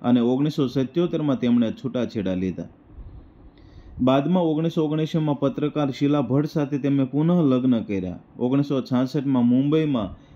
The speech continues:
તેમણે પત્રકાર તરીકે કાર્ય શરૂ કર્યું.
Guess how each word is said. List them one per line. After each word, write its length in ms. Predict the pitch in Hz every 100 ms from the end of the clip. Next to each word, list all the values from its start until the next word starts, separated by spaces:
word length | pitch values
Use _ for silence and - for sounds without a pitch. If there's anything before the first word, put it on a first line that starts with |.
| -
તેમણે 280 | 135 143 143
પત્રકાર 540 | - 127 165 165 175
તરીકે 380 | - 135 127 135
કાર્ય 360 | 120 113 110 104
શરૂ 260 | 107 98
કર્યું. 320 | 90 92 -